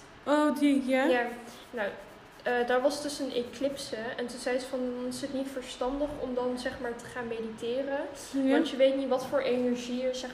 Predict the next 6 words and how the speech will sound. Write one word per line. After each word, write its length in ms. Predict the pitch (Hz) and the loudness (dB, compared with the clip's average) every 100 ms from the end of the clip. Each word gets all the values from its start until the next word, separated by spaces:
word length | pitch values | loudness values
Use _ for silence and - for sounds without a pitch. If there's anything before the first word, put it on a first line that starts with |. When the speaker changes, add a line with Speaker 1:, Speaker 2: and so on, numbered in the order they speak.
| 247 | -4
Speaker 2:
maar, 200 | 226 220 | -4 -2
bij 160 | 220 214 | -2 -2
betrokken 480 | 214 - 262 233 202 190 | -6 -8 -6 -6 -8 -8
is." 220 | 196 - - - - - - - - | -10 -12 -14 -12 -12 -14 -18 -8 2
Speaker 1:
Oh. 440 | 269 359 392 226 - - - | 6 6 6 2 -2 -12 -14
Speaker 2:
Ja, 340 | - 254 277 | -8 0 2